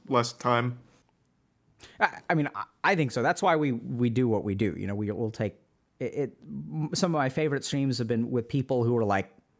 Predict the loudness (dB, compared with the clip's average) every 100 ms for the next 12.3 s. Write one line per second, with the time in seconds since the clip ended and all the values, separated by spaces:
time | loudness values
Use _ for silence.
0 | _ _ _ _ _ _ _ _ -8 -8
1 | -8 -14 _ _ _ _ _ _ _ _
2 | 0 0 0 0 0 2 2 0 -4 -6
3 | -2 0 2 0 -2 -10 _ -4 0 0
4 | -2 _ _ _ _ -12 -10 -10 -8 -2
5 | -2 0 -2 -2 -6 -6 -2 -2 -2 -2
6 | -2 0 -2 -2 -4 -8 -4 -2 0 -4
7 | -8 _ _ -16 -6 -4 -4 -6 -4 -4
8 | -6 -14 _ _ _ _ _ _ _ _
9 | 0 0 0 0 -2 -2 -2 -2 -4 -12
10 | _ -4 0 0 0 -2 -2 -4 -2 0
11 | 2 4 4 2 0 0 0 0 0 -2
12 | -4 -10